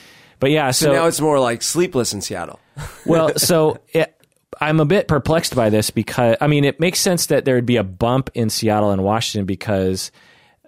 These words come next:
Speaker 1: people I know, for example, were, you know, Antioch students.
Speaker 2: Yeah,
Speaker 1: Most,
Speaker 2: right.
Speaker 1: most of them ca-, catch wind of the podcast
Speaker 2: Yeah.
Speaker 1: and,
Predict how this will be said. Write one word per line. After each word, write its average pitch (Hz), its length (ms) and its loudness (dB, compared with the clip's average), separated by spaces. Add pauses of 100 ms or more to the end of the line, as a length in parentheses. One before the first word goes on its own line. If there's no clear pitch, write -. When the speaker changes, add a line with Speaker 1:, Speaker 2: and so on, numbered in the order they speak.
(160)
Speaker 1:
people 113 560 0
I 110 180 0
know, 101 460 2
for 95 200 -2
example, 95 460 0
were, 104 300 2
you 113 120 2
know, 104 100 2
Antioch 120 580 -2
students. 90 420 -4
Speaker 2:
Yeah, 90 320 -6
Speaker 1:
Most, 123 300 2
Speaker 2:
right. - 60 -6
Speaker 1:
most 135 280 0
of 120 60 -4
them 107 340 0 (340)
ca-, - 300 -4
catch 117 280 -2
wind 101 460 0
of 92 200 -2
the 90 100 0
podcast 90 640 -2
Speaker 2:
Yeah. 98 80 -2
Speaker 1:
and, 95 80 -4